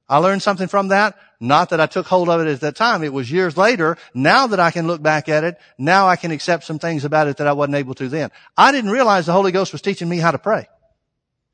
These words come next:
I didn't realize at the time that the Holy Ghost was showing me to pray your prayer based on the Word and ask God for something one time and then thank Him for it after that. 'Cause that's what I did second, third night, and from every night thereon.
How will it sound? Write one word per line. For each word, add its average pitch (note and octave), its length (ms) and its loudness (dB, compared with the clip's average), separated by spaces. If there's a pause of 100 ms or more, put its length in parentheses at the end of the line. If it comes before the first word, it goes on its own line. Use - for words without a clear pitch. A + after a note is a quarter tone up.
(1120)
I C#3+ 160 4
didn't F3 200 0
realize F#3 420 4
at D#3+ 80 -6
the E3 80 -6
time F3 400 2 (160)
that D3+ 100 -8
the - 60 -8
Holy F3 180 0
Ghost E3+ 220 -4
was C#3 100 -6
showing F#3 240 -2
me D#3 160 -2 (180)
to D3+ 80 -12
pray G3 200 -2
your G#3 100 -2
prayer F#3 240 -2
based E3 380 0
on A3 80 -2
the A3 100 2
Word D3 380 -2 (600)
and D3 140 -2
ask E3 300 2
God F3+ 240 2
for D#3+ 80 -8
something E3+ 340 -6
one E3+ 240 0
time E3 280 0
and E3 100 -4
then D#3+ 120 -4
thank D#3+ 220 -4
Him D3 80 -4
for C#3 180 -2
it C3 60 0
after B2 240 -4
that. F2+ 220 -14 (1080)
'Cause C#3 100 -4
that's F3 180 2
what G3+ 120 2
I G3+ 80 2
did A3 240 -4
second, F#3 380 -2
third F#3+ 200 -2
night, F#3 300 0
and C3+ 120 -6
from D3+ 140 -6
every E3 180 -4
night F3+ 220 0
thereon. G3 380 0